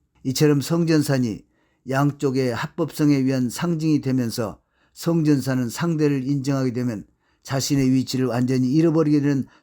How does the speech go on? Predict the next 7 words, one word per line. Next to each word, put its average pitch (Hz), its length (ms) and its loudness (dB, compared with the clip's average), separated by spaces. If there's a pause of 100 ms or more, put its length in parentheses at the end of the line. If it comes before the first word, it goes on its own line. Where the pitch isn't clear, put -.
타협 180 360 2
없는 143 400 -2 (380)
제로섬 143 560 -2
게임이 123 600 -2
되어버렸습니다. 95 920 -8 (1040)
따라서 131 400 -2
팔레스타인들이 131 920 -2